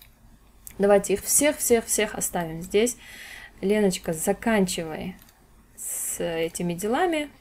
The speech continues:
И давай reisen. Мы с тобой щас будем путешествовать кое-куда.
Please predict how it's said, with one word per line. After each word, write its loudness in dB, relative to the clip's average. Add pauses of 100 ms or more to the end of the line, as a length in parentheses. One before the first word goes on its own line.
(140)
И 2
давай 0
reisen. -2
Мы -8
с -8
тобой -10
щас -10
будем -10
путешествовать -4
кое-куда. -6